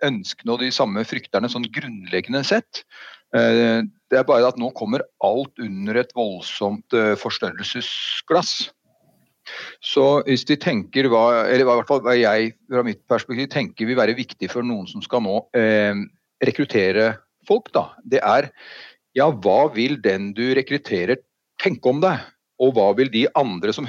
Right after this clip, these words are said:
ser at du nå er ute i markedet, hva vil de tenke om deg? Den såkalte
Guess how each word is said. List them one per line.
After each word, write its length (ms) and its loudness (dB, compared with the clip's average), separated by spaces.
ser 300 0
at 100 -4
du 100 -4
nå 140 2
er 140 -2
ute 480 -2
i 300 2
markedet, 520 -2
hva 140 2
vil 100 -6
de 200 -10
tenke 240 -4
om 80 -4
deg? 280 2
Den 120 -6
såkalte 580 0